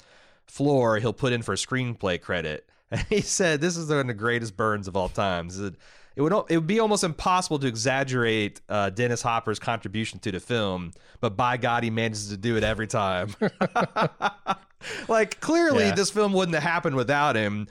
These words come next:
Speaker 1: but holy shit, does this guy take in his, his, his inch and, and ran it a mile. Uh,
Speaker 2: Yeah, I don't,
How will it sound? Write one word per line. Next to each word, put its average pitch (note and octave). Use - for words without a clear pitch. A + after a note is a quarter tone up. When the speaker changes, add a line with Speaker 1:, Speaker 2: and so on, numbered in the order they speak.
Speaker 1:
but D3+
holy F3+
shit, E3
does B2+
this C#3+
guy C#3
take C3+
in A2+
his, A2
his, G#2
his G#2
inch A#2+
and, G2+
and G2
ran A2
it G2
a -
mile. E2+
Uh, G2
Speaker 2:
Yeah, F#3
I E3
don't, A3